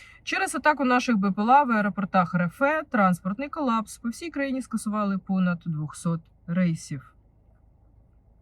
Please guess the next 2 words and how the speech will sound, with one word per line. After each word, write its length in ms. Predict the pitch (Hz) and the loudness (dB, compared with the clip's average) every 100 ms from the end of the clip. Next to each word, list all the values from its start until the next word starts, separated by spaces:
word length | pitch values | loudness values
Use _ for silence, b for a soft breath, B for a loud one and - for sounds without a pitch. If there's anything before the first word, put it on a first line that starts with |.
| _ _ _ b b b b b - | _ _ _ b b b b b -2
Наші 580 | 170 196 262 - 151 180 - _ _ _ _ _ _ | 2 2 0 -6 -10 -10 -16 _ _ _ _ _ _
молодці. 640 | 175 185 220 - - 151 | 0 2 0 -8 -14 -10